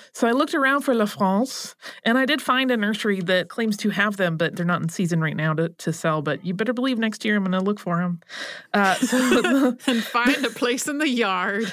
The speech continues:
Speaker 1: I will make a place. We'll make it happen. The La France rose, which, as I just said, is still produced today, was a massive step forward in rose breeding.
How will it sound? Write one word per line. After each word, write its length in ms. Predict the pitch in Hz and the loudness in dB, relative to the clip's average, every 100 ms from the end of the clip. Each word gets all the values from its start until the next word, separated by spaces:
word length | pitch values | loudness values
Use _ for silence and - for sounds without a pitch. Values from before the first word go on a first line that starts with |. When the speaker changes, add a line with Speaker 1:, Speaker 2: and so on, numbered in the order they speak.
| - | 0
Speaker 1:
I 160 | 226 | 2
will 160 | 233 226 | 4 4
make 240 | 220 269 | 2 2
a 80 | 220 | 2
place. 460 | 208 208 196 202 - | 2 4 4 2 -2
We'll 100 | 214 | 0
make 200 | 240 208 | 2 0
it 60 | |
happen. 440 | 190 175 175 170 175 - - - | 0 0 0 -2 -4 -10 -14 -4
The 240 | 185 226 220 | 2 2 4
La 120 | 226 | 2
France 420 | 233 311 359 359 | 2 0 0 -2
rose, 460 | 220 185 180 302 - | 0 0 2 -2 0
which, 300 | 208 - - | -2 -2 -2
as 180 | 175 185 | -2 0
I 60 | |
just 180 | 202 240 | 0 -2
said, 160 | 190 180 | 0 -2
is 100 | 196 | -2
still 200 | - 175 | -2 0
produced 320 | 220 233 - | 0 0 -2
today, 280 | 240 160 156 | 0 2 2
was 200 | 202 247 | 2 2
a 80 | 262 | 2
massive 420 | 240 233 - 226 | 2 0 0 -4
step 280 | 208 - 196 | -4 -4 -4
forward 340 | - 185 185 185 | -2 0 2 2
in 100 | 165 | 2
rose 260 | 165 165 | 2 0
breeding. 540 | - 151 - - - | -4 -8 -6 -6 -8